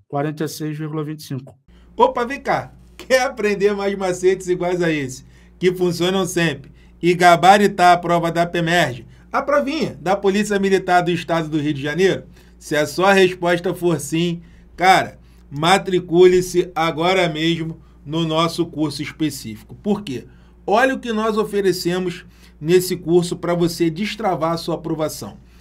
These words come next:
Speaker 2: Se liga na parada, aqui o papo é reto, ó. Edital na praça, o papo é reto. Você vai levar um curso, né, um módulo de matemática básica,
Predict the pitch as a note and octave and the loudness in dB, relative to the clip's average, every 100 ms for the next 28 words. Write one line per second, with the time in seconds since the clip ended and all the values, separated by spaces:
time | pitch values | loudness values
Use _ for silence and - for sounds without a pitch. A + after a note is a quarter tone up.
0 | - - F#3+ A3 A3 G#3+ G#3 F3+ B2+ B2+ | -20 -8 -4 0 2 0 2 0 0 -4
1 | C3 G3+ G3+ G3 G3+ E3 C#3 A#2+ - - | -4 -6 -2 -4 -2 -4 -4 -8 -14 -20
2 | - - D#3 E3+ F#3 G3 F#3 E3+ F3+ F#3 | -16 -8 -6 -6 -4 -4 -4 -2 0 0
3 | - F3 - - - - - E3 - F3 | -4 -14 -18 -20 -20 -14 -2 -2 2 0
4 | E3+ E3+ B2+ G#2+ - - - - - E3+ | 2 -4 -4 -10 -16 -20 -20 -20 -4 -2
5 | E3+ A3 A3+ A3 E3+ C3+ G2+ - - _ | 2 2 4 2 2 0 -4 -14 -20 _
6 | G3+ G3+ G#3 C4 C4+ - - _ - - | -2 -2 -2 -2 -2 -4 -16 _ -20 -20
7 | _ _ - _ _ _ _ C#3 D#3+ E3+ | _ _ -20 _ _ _ _ -8 -8 -4
8 | F#3+ F#3+ B3 G3 F#3 D#3+ D#3 D#3 C3+ C3+ | -2 0 0 2 0 2 -2 -4 -8 -10
9 | - F3 C#3 C#3 C#3 | -8 -6 -4 -6 -8